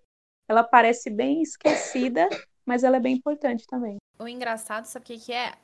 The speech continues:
Speaker 2: É que ele tanto não estava cortejando ninguém,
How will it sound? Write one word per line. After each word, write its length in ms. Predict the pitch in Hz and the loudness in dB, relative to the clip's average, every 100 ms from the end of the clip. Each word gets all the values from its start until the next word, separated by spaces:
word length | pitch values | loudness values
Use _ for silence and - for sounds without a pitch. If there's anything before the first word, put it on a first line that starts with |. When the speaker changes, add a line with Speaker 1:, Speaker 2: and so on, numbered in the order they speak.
| _ _ | _ _
Speaker 2:
É 120 | 247 | -8
que 320 | 254 - 254 - | -8 -12 -14 -6
ele 220 | 254 277 | -6 -6
tanto 460 | - 320 392 466 339 | 0 2 2 -2 -4
não 140 | 294 | -4
estava 360 | 285 - 262 269 | -6 -4 -4 -6
cortejando 580 | 247 226 220 226 226 | -10 -8 -8 -6 -6
ninguém, 540 | 220 247 226 220 240 | -10 -10 -6 -6 -8